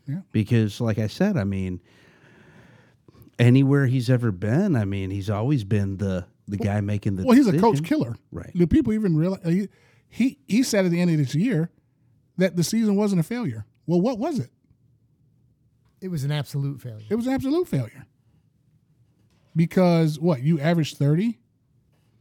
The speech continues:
Speaker 1: or twenty-nine? That's, you know, you me guided all the way through?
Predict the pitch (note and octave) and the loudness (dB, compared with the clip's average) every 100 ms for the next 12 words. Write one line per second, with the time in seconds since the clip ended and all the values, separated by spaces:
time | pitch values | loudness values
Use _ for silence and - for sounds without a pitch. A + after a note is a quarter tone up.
0 | _ C#3 F3+ E3+ D3+ D#3 G#3 E3+ D#3+ - | _ -4 0 2 2 2 0 -2 -4 -8
1 | _ _ _ D#3+ C3+ C#3 D3+ C#3+ E3+ D#3 | _ _ _ 0 0 2 4 4 2 0
2 | D#3 E3+ D#3+ E3 D#3 D3+ D#3 A3+ | 0 0 0 0 0 -2 -2 -4